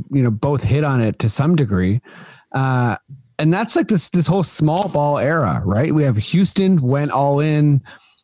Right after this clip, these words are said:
Uh, I was talking earlier, like, O G,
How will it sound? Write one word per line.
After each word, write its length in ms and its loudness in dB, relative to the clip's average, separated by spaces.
Uh, 60 -6
I 220 -2
was 100 0
talking 440 0
earlier, 420 0
like, 160 -2
O 240 2
G, 520 2